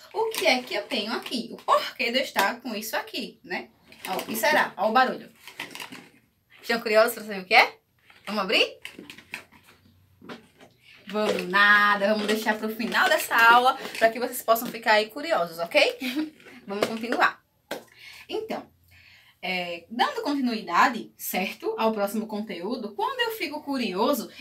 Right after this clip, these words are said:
eu vou procurar meios de satisfazer a minha curiosidade, né? Eu vou atrás pra matar a minha curiosidade. Então, eu vou pesquisar, eu vou ler, eu vou perguntar a alguém, eu vou assistir algum vídeo, enfim.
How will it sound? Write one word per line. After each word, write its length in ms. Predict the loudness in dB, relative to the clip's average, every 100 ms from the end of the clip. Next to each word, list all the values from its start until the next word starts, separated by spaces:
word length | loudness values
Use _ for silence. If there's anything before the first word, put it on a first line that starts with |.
| -4
eu 100 | -2
vou 120 | -2
procurar 560 | -4 -2 2 2 2 0
meios 240 | 0 0
de 80 | -2
satisfazer 640 | 2 2 2 2 2 4
a 120 | 2 2
minha 180 | -4
curiosidade, 720 | -4 -4 -4 -4 -6 -6 -8 -16 -8
né? 200 | -6 -6 -8 -6
Eu 120 | -2
vou 120 | 2
atrás 540 | 2 2 4 4 4
pra 140 | 0 0
matar 360 | 2 6 6
a 60 | 6
minha 160 | 2 -4
curiosidade. 720 | -2 -2 0 6 8 8 4
Então, 160 | 0
eu 100 | 0
vou 120 | 0 -2
pesquisar, 840 | -4 -6 -8 2 8 8 8 4 -14
eu 140 | -12 -8
vou 260 | -2 0
ler, 420 | 2 2 0 -4 -10
eu 100 | -8
vou 80 | -4
perguntar 440 | -2 -2 -2 4
a 120 | 4
alguém, 420 | 4 0 -2 -2 -6 -12
eu 120 | -2
vou 80 | 2
assistir 260 | 2 2 4
algum 320 | 4 4 -4
vídeo, 320 | -2 -4 -2
enfim. 500 | -4 -4 -4 -4 -8